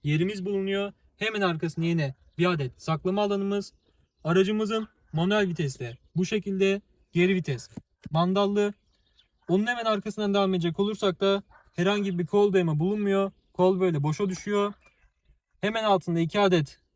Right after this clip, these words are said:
bardaklığımız bulunuyor. El frenimiz de manuel. Üç kollu bir direksiyon uygulaması var. Bu aracımızda bir adet airbag bulunuyor. O da şoför kısmında. Bu aracın yine bir üst paketinde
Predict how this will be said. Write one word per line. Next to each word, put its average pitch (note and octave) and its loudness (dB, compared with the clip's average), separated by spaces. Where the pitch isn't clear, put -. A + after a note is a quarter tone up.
bardaklığımız E3 4
bulunuyor. G3+ 0
El G3 4
frenimiz D3+ 0
de G3 2
manuel. D3+ 2
Üç G3 -4
kollu D#3+ 2
bir B2+ -2
direksiyon E3+ 0
uygulaması E3 0
var. G3 4
Bu G3 6
aracımızda F#3+ 2
bir D3 0
adet G3 2
airbag D3+ -2
bulunuyor. D#3 -2
O E3+ 0
da C#3 4
şoför F#3+ 0
kısmında. G3 0
Bu F3 4
aracın F#3 2
yine F3+ -2
bir F#3+ 0
üst - -6
paketinde D#3 0